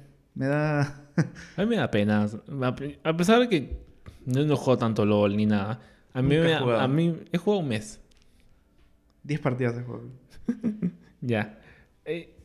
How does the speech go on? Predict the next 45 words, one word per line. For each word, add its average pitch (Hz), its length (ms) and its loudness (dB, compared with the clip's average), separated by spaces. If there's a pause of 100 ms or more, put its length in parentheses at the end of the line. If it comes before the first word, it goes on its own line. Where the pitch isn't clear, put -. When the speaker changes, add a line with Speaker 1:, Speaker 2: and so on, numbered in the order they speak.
Speaker 2:
a 139 100 -2
mí 147 160 0
me 214 40 4
da 240 140 2
pena 196 280 4
porque 127 580 0 (320)
yo 131 240 0
creo, 185 220 2
yo 143 180 2
creo 190 220 2
que 151 80 2
la 117 120 2
mayor 120 400 6
aporte 165 400 2
que 120 140 -2
nos 110 220 -2
dio 120 480 0
o 113 160 -10
que 110 80 -8
no-, 107 280 -6
nos 117 220 -2
da 131 160 4
Riot 127 500 0 (460)
fue 135 360 -2
ese 139 180 0
nivel 117 420 2
de 120 100 4
producción 104 800 -2 (200)
en 117 240 -6
todos 117 220 2
sus 123 160 -6
eventos 107 580 -2
y 117 120 -4
también 120 380 0
esa 131 400 -2 (640)
carrera, 123 480 4
esa 123 200 -2
línea 139 360 2
de 131 100 -4
carrera 123 680 0
a 120 120 -8
sus 113 160 -6
competidores. 107 640 -2
Speaker 1:
Es 147 80 -2
que 135 40 -8